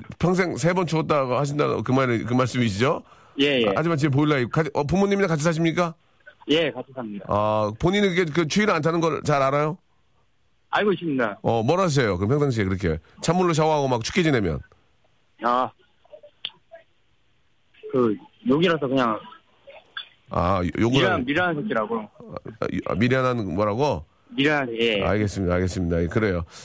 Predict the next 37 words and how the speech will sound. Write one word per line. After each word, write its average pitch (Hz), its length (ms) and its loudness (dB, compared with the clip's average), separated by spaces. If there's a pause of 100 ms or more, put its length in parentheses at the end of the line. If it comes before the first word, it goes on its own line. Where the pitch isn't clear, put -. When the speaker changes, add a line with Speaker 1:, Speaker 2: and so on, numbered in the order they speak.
Speaker 1:
자, 123 140 0
오늘 151 200 0
뭐 151 160 2
어느 165 100 2
정도 165 300 2
얘기를 160 180 2
들어보니까, 156 560 2
예, 131 60 2
알 120 360 0
수 139 120 0
Speaker 2:
예. 151 40 4
Speaker 1:
있을 131 140 -2
것 131 80 0
같습니다. 113 460 0 (260)
저희가 160 280 2
준비한 156 260 2
선물 170 240 2
보내드리-, 139 360 2
오늘 180 180 2
날씨 180 240 0
추우니까. 185 800 0 (340)
Speaker 2:
예. 120 260 0
Speaker 1:
예, 131 140 2 (360)
예, 110 60 0
추위 294 240 2
덜 156 140 0
타도록 151 320 0
조심하세요. 135 580 0 (600)
Speaker 2:
아, 143 260 0
오, 147 180 0 (160)
저는 202 280 2
그리고 190 540 2
Speaker 1:
예. 113 240 0 (100)
Speaker 2:
마지막 170 360 0
한마디, 190 360 0
저는 170 420 2
Speaker 1:
예. 117 260 0